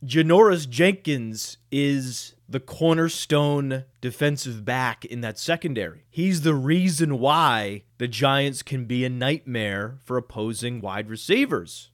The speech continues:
But I don't think he'll match up with Doug Baldwin. I think Doug Baldwin will avoid Janoris Jenkins this week. For that reason, on our rankings, we have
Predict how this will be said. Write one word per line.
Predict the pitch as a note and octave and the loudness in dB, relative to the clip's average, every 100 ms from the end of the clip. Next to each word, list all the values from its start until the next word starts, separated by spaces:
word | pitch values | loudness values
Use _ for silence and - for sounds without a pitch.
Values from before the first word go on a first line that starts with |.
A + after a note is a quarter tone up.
| _ | _
But | B2+ - | -6 -2
I | C#3 F3 | 0 0
don't | F#3+ - | -2 -4
think | F3 F3+ | -4 -2
he'll | E3 D#3 | -2 0
match | D3 D3 - | 0 -2 0
up | D#3 C#3+ | -2 -2
with | C3+ | -2
Doug | C#3 D#3+ | 2 2
Baldwin. | C3+ F#3+ A#3+ G3 A2 | 2 4 4 2 0
I | G2 | -4
think | C#3 D#3 | -6 -2
Doug | D#3 D#3+ C3 | 0 0 0
Baldwin | D#3 E3+ D3 C#3 | 0 0 -2 -2
will | C#3 C#3+ B2+ | 0 0 -2
avoid | A#2+ A2 E3 G#3 D3+ B2+ | -6 4 8 8 6 2
Janoris | A2+ A#2+ A#2 G#2+ | -6 -2 -2 -2
Jenkins | - A2 G#2+ A2 F#2+ | -4 -8 -6 -10 -10
this | G2 F#2+ | -12 -12
week. | G2+ F#2+ - _ _ | -12 -12 -16 _ _
For | C3 | 0
that | C#3 A#2 | 0 2
reason, | E3 E3+ C#3 B2+ | 0 2 0 -2
on | A2 | 0
our | C#3 C#3 | 2 4
rankings, | C#3+ F3+ D3 B2+ B2+ | 4 2 0 -4 -4
we | A2+ A#2+ | -4 -4
have | B2+ B2+ C3 B2 C3 | 2 2 2 0 -6